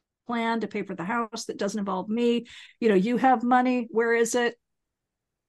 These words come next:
The only time I ever saw money was five hundred dollars to help me fix one of the holes in the roof.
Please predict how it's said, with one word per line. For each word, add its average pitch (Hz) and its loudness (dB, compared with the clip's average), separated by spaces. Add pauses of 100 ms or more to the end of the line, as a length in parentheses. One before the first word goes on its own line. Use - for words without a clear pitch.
(160)
The 240 2
only 233 0
time 233 -2
I 214 -2
ever 220 -2
saw 220 -2
money 202 0
was 190 -4
five 208 -4
hundred 214 -2
dollars 185 0
to 220 -2
help 185 0
me 202 -2
fix 196 -6
one 196 0
of 202 -2
the 185 -2
holes 180 -4
in 160 -6
the 147 -6
roof. 160 -10